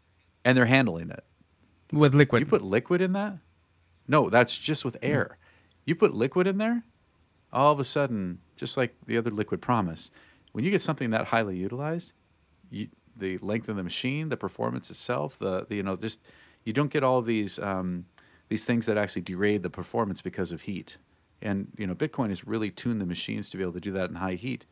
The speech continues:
Speaker 1: Now, all of a sudden, you remove the high heat element and have liquid that's, you know, ex-, extracting the heat a hundred times or a thousand times more effectively.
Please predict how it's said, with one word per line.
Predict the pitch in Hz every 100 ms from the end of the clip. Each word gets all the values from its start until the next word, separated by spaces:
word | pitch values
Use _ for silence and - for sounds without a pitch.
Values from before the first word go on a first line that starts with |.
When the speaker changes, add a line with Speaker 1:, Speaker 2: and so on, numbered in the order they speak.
| 107
Speaker 1:
Now, | 120
all |
of | 127
a | 107
sudden, | 117 104
you |
remove | 98 95 110
the | 95
high | 104 101
heat | 101 147
element | 104 92 90 90
and | 95 95
have | 92
liquid | 101 113 101
that's, | 90 87 - - - -
you | -
know, | 92
ex-, | 90 -
extracting | - - 110 101 - 92
the |
heat | 87 120 117 -
a | 98 92 98
hundred | - 117 110
times | - 104 92
or |
a | 87
thousand | - 98 104 101
times | 101 98 90
more | 92
effectively. | - 101 127 139 175